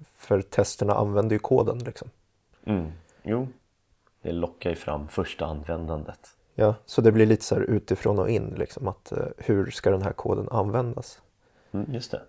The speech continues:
Speaker 1: Är det här smidigt sätt, är det här, blir det här ett smidigt interface, liksom?
Speaker 2: Ja, jag gillar ju utifrån och in. Vi pratar ju det utifrån och in eller inifrån och ut, så att säga.
Speaker 1: Ja.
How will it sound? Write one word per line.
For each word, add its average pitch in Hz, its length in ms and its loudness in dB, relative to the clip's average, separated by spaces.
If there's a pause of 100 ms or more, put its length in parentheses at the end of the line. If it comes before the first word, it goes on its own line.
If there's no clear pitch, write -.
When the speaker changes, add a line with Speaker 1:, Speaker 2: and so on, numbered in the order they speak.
Speaker 1:
Är 117 100 8
det 110 60 8
här 110 180 6
smidigt - 800 -2
sätt, - 580 -4 (140)
är 113 80 2
det 101 80 4
här, 117 140 2
blir 110 200 6
det 107 60 6
här 110 140 6
ett 101 100 2
smidigt 95 420 -2
interface, - 580 -4
liksom? - 240 -14 (1120)
Speaker 2:
Ja, 98 200 -2
jag 123 160 0
gillar 92 260 -2
ju 78 80 -4
utifrån 76 400 -8
och 76 80 -6
in. 58 260 -10 (600)
Vi 92 100 -8
pratar 101 300 -2
ju - 20 -4
det 82 80 -2
utifrån 82 360 -6
och 92 60 -2
in 107 180 -4
eller 92 120 -4
inifrån 78 400 -6
och 82 60 -4
ut, - 280 -10
så - 80 -20
att - 60 -20
säga. - 200 -14 (260)
Speaker 1:
Ja. 117 200 4